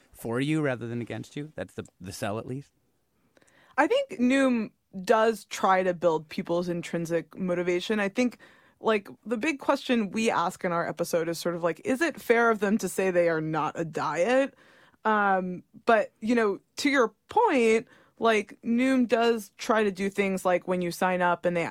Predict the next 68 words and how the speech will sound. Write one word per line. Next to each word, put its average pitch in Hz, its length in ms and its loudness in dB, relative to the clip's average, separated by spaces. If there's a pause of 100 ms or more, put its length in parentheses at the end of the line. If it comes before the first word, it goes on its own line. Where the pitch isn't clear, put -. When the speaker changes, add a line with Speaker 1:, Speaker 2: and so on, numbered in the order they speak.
Speaker 2:
they 190 140 0
ask 208 280 -2
you 220 80 2
how 214 80 0
much 180 240 -4
weight 170 200 -4
you 170 100 -6
wanna 170 180 -2
lose, 165 360 -2
and 180 120 -2
then 175 120 -2
they 170 280 -2
sort 202 200 -4
of 196 80 -8
try 247 160 -2
to 277 80 0
get 285 160 -2
you 226 100 -2
to 220 80 4
connect 202 500 -2
it 196 140 0
to, 202 100 -4
like, 143 200 -6
a 127 80 -4
reason 165 580 -4
that's 147 180 -8
not 175 180 -2
just, - 220 -6
like, 127 280 -10 (140)
you 190 80 -6
know, 131 300 -8 (140)
weighing 165 380 -2
<laughs> - 0 -
less, 240 360 2
sort 208 300 0
of 180 100 -2
like, 185 200 -2 (380)
you 220 80 0
know, 202 100 2
maybe 180 320 -2
it'll 180 320 0
let 180 180 -2
you, 233 300 -2
you 214 140 -2
know, 185 260 -2
if 190 120 -10
you 185 360 -8
lose 202 260 -4
weight, 226 220 0
you'll 208 100 -2
be 202 160 -2
able 202 200 -2
to 208 280 -2
run 190 400 0
a 214 400 0
half 233 240 -2
marathon 240 580 0
or 190 120 -4
something, 185 560 -2
or 175 100 2
you 175 160 -8
can 185 220 -4
run 185 160 0
around 185 240 -2
with - 120 -8
your 202 120 -6
grandkids, 214 680 0
or, 185 160 -2